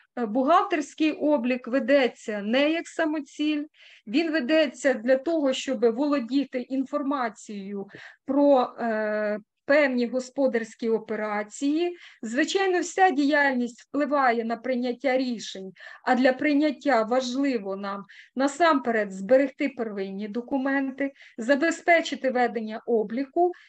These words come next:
і забезпечити формування достовірної звітності. Е, перед тим, як сказати "дякую", я, е, навожу корисні посилання,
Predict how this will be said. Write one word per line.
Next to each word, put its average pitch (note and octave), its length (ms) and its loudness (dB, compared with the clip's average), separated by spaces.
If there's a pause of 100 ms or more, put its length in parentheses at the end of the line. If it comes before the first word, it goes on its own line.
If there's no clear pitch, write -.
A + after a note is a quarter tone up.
і F4+ 100 0
забезпечити F#4 800 0
формування A#3+ 640 -2
достовірної A3 1040 -8
звітності. F#3+ 840 -12 (640)
Е, G3+ 280 -4 (120)
перед G4 320 2
тим, F#4 360 6 (200)
як C#4+ 280 2
сказати C4+ 680 0
"дякую", G#3+ 800 -4 (240)
я, B3 560 2
е, G#3+ 160 -2
навожу C4 640 0
корисні C#4 460 -2
посилання, A#3+ 880 -4